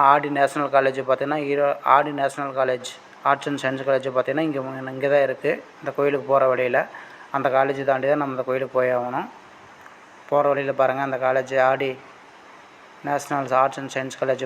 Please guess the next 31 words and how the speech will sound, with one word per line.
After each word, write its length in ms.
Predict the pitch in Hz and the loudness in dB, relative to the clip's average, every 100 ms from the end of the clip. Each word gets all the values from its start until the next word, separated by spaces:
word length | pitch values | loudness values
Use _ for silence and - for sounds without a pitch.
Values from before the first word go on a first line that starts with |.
| 123 | -4
பார்த்தீங்கன்னா, 320 | 127 135 143 | -4 -4 -6
இங்க 120 | 131 131 | -2 0
தான் 80 | 135 | 0
இருக்கு 180 | 127 127 | -2 -6
முன்னாடி. 320 | 127 127 123 156 - - - - - - - - - - - - - - - - - - - - - - _ _ _ _ _ _ _ _ | -6 -4 -4 -4 -8 -20 -20 -20 -20 -20 -20 -20 -20 -20 -20 -20 -20 -20 -20 -20 -20 -20 -20 -20 -20 -20 _ _ _ _ _ _ _ _
இங்கிருந்து 320 | 160 170 180 | -6 -2 2
எடுத்துக்கிட்டோம் 300 | 160 165 165 | 2 4 2
அப்படின்னா, 220 | 151 151 160 170 | 2 0 0 0
நம்ம 160 | 147 139 | 2 2
ரெண்டு 160 | 143 143 | 0 0
கிலோமீட்டர் 480 | 151 156 147 147 143 | 0 0 -2 0 0
பார்த்தீங்கன்னா, 320 | 139 139 156 | 0 0 0
அங்க 120 | 143 135 | 0 -4
முன்னாடி 260 | 139 143 139 | -2 -2 -2
நம்ம 160 | 131 127 135 | -4 -2 2
போய் 160 | 131 127 | 4 4
ஆகணும். 240 | 127 156 | 2 2
ரெண்டு 200 | 139 135 | 0 -2
கிலோமீட்டர் 420 | 135 139 147 143 135 | -2 -2 -2 -4 0
போனதுக்கப்புறம் 580 | 135 135 131 127 131 139 | 0 0 -2 -2 -2 -2
தான் 120 | 135 | 0
பார்த்தீங்கன்னா, 320 | 127 131 139 190 - - - - - - 135 | -2 0 -2 -2 -6 -20 -20 -20 -20 -4 0
கடைசி 240 | 135 160 147 | 2 2 2
எண்டு 160 | 139 139 | 2 0
பகுதியில 280 | 139 135 131 131 127 | 2 2 4 6 8
ஆறு 160 | 135 139 131 | 6 4 -2
வந்து 140 | 131 135 | -6 -4
ஜாயிண்ட் 260 | 127 127 | -4 0
ஆகும். 220 | 127 131 156 | -2 0 -2
அந்த 120 | 135 123 | 0 2
ஆறுக்கு 220 | 139 | 0